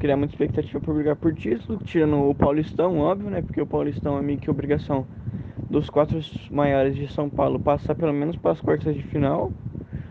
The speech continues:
O Paulistão é um, Pá, eu acho que é o, na verdade, é o único que eu tô criando expectativa, até porque também vai tá com a base até os primeiros jogos, depois vai com o time titular e me-, mescla tudo junto.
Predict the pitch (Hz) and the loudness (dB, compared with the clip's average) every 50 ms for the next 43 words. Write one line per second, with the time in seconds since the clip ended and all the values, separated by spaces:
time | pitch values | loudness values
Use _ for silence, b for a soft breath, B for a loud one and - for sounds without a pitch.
0 | B B B B B B B B - - - - - - - - - 185 170 - | B B B B B B B B -14 -12 -10 -10 -10 -4 4 4 6 6 6 4
1 | 196 190 190 196 190 - - 185 185 165 156 156 165 175 175 175 165 - - - | 4 4 4 2 -4 -2 -2 0 2 2 2 2 2 2 0 0 -2 -4 -6 -10
2 | - - - - - 190 170 147 131 131 110 - 123 151 190 233 240 226 214 208 | -14 -14 -8 0 2 4 4 4 4 2 2 2 4 6 6 8 6 6 4 2
3 | 208 - 220 214 208 202 208 220 214 208 202 214 208 208 196 196 202 202 202 196 | 2 2 2 2 4 2 2 2 0 -2 -2 -2 -2 -2 -2 0 2 2 4 2
4 | 202 208 220 - - 202 - 101 - - 208 - 175 170 170 160 147 - - - | 2 -2 -4 -4 -6 -4 -4 -4 -4 -4 -4 -2 -2 -2 -2 -4 -2 -4 -4 -2
5 | - - - 156 - - - 214 202 196 175 - 170 156 - 160 151 - 160 151 | 0 -2 -2 -2 -2 -4 -4 -2 -2 -2 -2 -2 -4 -2 -2 -4 -2 -2 -2 -2
6 | 156 151 147 143 143 139 139 135 131 131 b b b b b - - - - - | 0 0 0 0 0 0 0 -2 -4 -6 b b b b b -14 -14 -14 -14 -20
7 | - - - - - - - - - - - 143 151 151 - 156 151 175 156 151 | -18 -18 -18 -18 -18 -16 -16 -16 -14 0 2 2 2 4 0 -2 4 4 4 6
8 | 147 160 180 196 214 214 196 190 190 175 160 143 143 - - 156 147 147 143 139 | 6 4 6 6 4 2 0 0 2 4 4 4 2 2 -2 0 0 2 2 2
9 | 135 139 139 - - 147 147 147 143 139 147 147 135 139 151 175 196 185 180 151 | 0 0 -2 -4 -4 -2 0 0 2 2 0 0 -2 -2 -2 -2 0 -2 -4 -6
10 | 151 147 - 151 143 143 143 139 135 160 139 147 147 147 151 - 147 143 139 117 | -6 -8 -6 -6 -4 -2 -2 -2 -4 -4 -4 -4 -4 -4 -4 -2 0 2 2 2
11 | 135 139 139 143 147 143 139 - 151 156 147 147 151 - - 156 151 - 156 147 | 2 2 2 2 2 2 2 2 2 4 4 2 2 2 0 0 0 0 0 0
12 | 151 147 147 151 160 185 - - - 403 349 | 2 2 2 0 -2 -2 -4 -2 -2 -2 -2